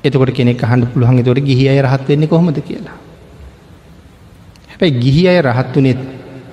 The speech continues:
ඒ ගිහි බැඳීම් ටික අත්හැරලා. නැතු ඒ බැඳීම් ටික තියාගෙන රහත් වුණේ නෑ. හැබැයි ගිහිව ඉඳගෙන රහත් වුණොත් එක්ක පිරිනිවන් පාන්න ඕනේ,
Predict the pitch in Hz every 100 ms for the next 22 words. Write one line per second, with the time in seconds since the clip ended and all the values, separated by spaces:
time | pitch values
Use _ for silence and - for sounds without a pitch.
0 | - - - - - - - - - 135
1 | 127 143 170 175 196 185 - 147 - -
2 | 110 113 - - - - - - - -
3 | - - - - 123 131 131 127 123 156
4 | 165 175 160 180 170 175 165 160 160 180
5 | 196 233 - - - - - 117 131 -
6 | - - - - - - - - - -
7 | - 190 190 139 151 190 240 208 208 220
8 | 202 165 214 - 277 240 254 - - -
9 | - - - - - - - - - -
10 | - - - - - - - 156 - 226
11 | - 127 127 143 151 165 165 170 185 220
12 | 277